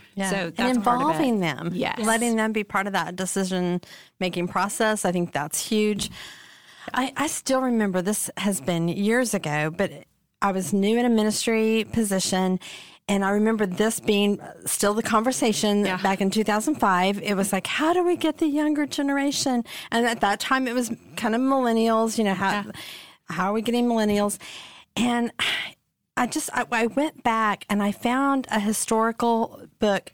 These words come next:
Speaker 1: of minutes of these women's meetings.
Speaker 2: <laughs>
Speaker 1: I don't know why I did this, but I, I,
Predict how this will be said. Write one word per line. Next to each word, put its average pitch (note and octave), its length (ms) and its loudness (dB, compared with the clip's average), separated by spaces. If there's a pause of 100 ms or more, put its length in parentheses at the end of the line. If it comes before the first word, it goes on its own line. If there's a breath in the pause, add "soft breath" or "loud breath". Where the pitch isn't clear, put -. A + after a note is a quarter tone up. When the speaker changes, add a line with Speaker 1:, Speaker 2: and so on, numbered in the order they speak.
(160)
Speaker 1:
of F#3+ 160 0
minutes F#3+ 680 0 (240)
of F3+ 280 -4
these F#3 220 -2
women's F#3+ 360 0
meetings. F3 640 0
Speaker 2:
<laughs> - 80 -18
Speaker 1:
I C4 720 -2
don't G#3+ 120 4
know G3+ 100 4
why A3+ 400 6
I C4 40 4
did B3 280 2
this, G3+ 160 0
but G#3 120 4
I, G3+ 280 2
I, G3 100 0